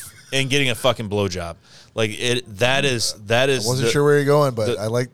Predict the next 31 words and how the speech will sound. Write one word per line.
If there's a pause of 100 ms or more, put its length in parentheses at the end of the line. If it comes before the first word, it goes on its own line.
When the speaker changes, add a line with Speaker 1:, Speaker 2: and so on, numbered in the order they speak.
Speaker 2:
like
the
way
you
finished.
Speaker 1:
those
are
the
leaps
and
bounds
that
it
took. (300)
Speaker 2:
Yep.
Speaker 1:
This
thing
fucking
goes
through
anything.
So
I
would
go,
I
would
do
about
an
hour